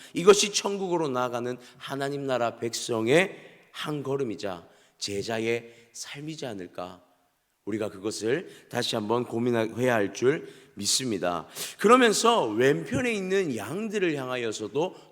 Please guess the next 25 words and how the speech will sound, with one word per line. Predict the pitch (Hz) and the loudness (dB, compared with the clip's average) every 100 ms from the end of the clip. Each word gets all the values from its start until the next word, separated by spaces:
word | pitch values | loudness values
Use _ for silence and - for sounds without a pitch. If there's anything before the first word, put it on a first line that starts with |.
| - | 0
또한 | 190 208 202 | 6 6 4
분명하게 | 151 135 139 143 131 131 147 196 - - | -4 -2 0 4 4 4 4 2 -6 -14
말씀하고 | - 104 107 139 123 107 92 117 117 | -6 -2 -2 -2 0 0 0 -2 -2
계십니다. | 113 107 151 127 90 78 - - - | 0 2 2 0 0 -2 -4 -16 -6
이 | 131 | 4
왼편에 | 143 143 139 131 127 151 233 233 | 6 6 6 6 6 8 8 6
있는 | 196 170 | 4 0
자들을, | 135 120 123 135 101 - - - _ _ _ | 2 2 6 6 4 -2 -18 -20 _ _ _
왼편에 | 113 139 156 196 196 | 2 2 2 0 2
있는 | 175 170 | 0 -2
이, | 143 165 165 160 - _ _ | -4 -2 -2 -6 -16 _ _
어, | 107 107 | -2 2
염소들을 | 120 180 190 226 180 135 120 | 4 2 0 0 0 0 -2
향하여서 | 117 117 101 113 | -2 0 0 -2
주님은 | - 147 139 120 143 151 - - | -4 -2 0 0 0 -2 -18 -18
무엇이라 | 101 107 135 156 - 117 131 | -8 2 4 4 2 4 4
말씀하십니까? | 156 113 104 120 107 - 107 98 110 | 4 0 0 -2 -2 -2 -6 -4 -4
사십일 | 120 143 175 180 | 0 -2 0 0
절에 | 175 175 | 2 0
보니 | 135 156 165 - - - - | 2 4 2 0 -14 -12 2
또 | 247 254 | 4 8
왼편에 | 202 196 220 202 190 | 6 6 2 4 4
있는 | 165 160 | 4 0
자들에게 | 147 139 135 131 | 2 4 4 2
이르시되, | 123 117 123 117 107 139 214 | 0 0 -2 0 4 6 4